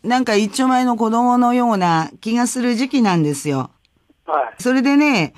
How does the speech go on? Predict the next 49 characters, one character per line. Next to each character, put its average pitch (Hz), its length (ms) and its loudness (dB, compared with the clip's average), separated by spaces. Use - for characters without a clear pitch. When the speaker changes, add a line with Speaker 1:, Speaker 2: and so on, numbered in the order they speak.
Speaker 1:
ま 311 160 -2
ず 302 120 -2
あ 269 80 2
の、 208 320 2
お 208 80 0
嬢 294 160 0
さ 320 100 -2
ん 277 40 2
が 220 80 0
ど 247 180 0
う 294 80 0
し - 80 -6
て 196 120 -2
こ 196 160 -2
う 202 60 0
い 202 40 0
う 190 40 -2
こ 185 100 -2
と 185 100 -2
に 175 100 0
な 170 120 0
っ 180 100 -8
て 165 100 -4
る 143 80 -4
か 143 120 -4
っ - 40 -6
て 131 160 -12
い 135 80 -2
う 131 60 -6
と、 139 380 -4
Speaker 2:
は - 320 -8
い。 269 80 -4
Speaker 1:
い - 20 -2
く 277 140 0
つ - 160 -8
か、 151 420 -2
あ 135 60 -4
の、 156 140 -2
考 220 280 0
え 214 100 -2
ら 202 120 -2
れ 208 100 -2
る 190 100 -6
こ 165 120 -4
と 151 100 -4
が 139 120 0
あ 131 40 -2
っ 131 40 -8
て、 139 500 -6